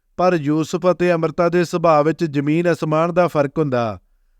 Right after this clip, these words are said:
ਆਪਣੀ ਮਾਂ ਨੂੰ ਲਿਖੀ ਇੱਕ ਚਿੱਠੀ ਵਿੱਚ ਅੰਮ੍ਰਿਤਾ ਲਿਖਦੀ ਹੈ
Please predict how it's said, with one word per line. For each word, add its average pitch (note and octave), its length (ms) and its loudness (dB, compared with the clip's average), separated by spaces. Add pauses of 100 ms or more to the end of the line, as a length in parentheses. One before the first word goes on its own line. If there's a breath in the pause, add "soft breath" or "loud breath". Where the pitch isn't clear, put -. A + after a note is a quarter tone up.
(120)
ਆਪਣੀ F#3 400 2
ਮਾਂ D#3 340 2
ਨੂੰ F3+ 140 0
ਲਿਖੀ E3+ 300 0
ਇੱਕ E3 140 -4
ਚਿੱਠੀ F3 360 -2
ਵਿੱਚ F3 220 0
ਅੰਮ੍ਰਿਤਾ D#3+ 380 0
ਲਿਖਦੀ D#3 480 0
ਹੈ A#2+ 180 0